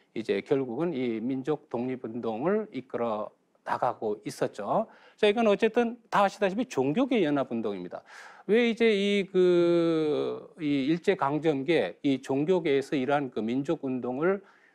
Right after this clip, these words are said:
일으켰는가 하는 문제들, 이러한 문제들을 우리가 조금 이제 알아볼 필요가 사실 있다는 거예요. 사실 이 민족 종교라는 것은 십구 세기 중반에서부터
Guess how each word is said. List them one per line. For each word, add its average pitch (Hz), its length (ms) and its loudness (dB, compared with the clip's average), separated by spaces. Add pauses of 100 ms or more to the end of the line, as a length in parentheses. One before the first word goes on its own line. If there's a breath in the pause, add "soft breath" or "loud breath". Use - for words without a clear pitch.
(220 soft breath)
일으켰는가 180 1120 0
하는 208 220 0
문제들, 113 540 -4
이러한 214 300 4
문제들을 202 420 0
우리가 180 240 0
조금 190 380 -4
이제 165 100 -2
알아볼 151 440 0
필요가 202 300 0
사실 151 320 -6
있다는 107 340 -8
거예요. 120 340 -4 (840 loud breath)
사실 208 240 4
이 240 160 2
민족 170 440 4
종교라는 214 540 2
것은 127 680 -2 (280 soft breath)
십구 226 920 0
세기 180 680 0
중반에서부터 156 1800 0